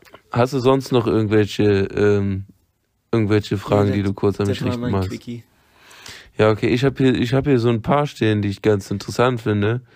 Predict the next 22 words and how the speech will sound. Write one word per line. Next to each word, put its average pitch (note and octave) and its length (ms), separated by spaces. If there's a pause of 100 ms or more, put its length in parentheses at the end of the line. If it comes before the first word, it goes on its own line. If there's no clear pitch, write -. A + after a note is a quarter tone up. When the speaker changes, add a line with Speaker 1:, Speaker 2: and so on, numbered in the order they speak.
(420)
Speaker 1:
Ähm, G#2 520 (1300)
de-, G#2+ 360 (180)
ich, - 320
ich - 400
richte B2+ 260
einfach G#2+ 300
mal G#2 220
so G2+ 200
ein, F#2+ 220 (220)
eine G#2 180
Handvoll, G#2+ 560
ich G#2+ 140
kann G#2 140
dir G#2 100
nicht G2+ 140
sagen, G#2 180
wie G2+ 60
viel G#2+ 180
es G2+ 80
am G2+ 120
Ende G2+ 220
werden, G#2+ 360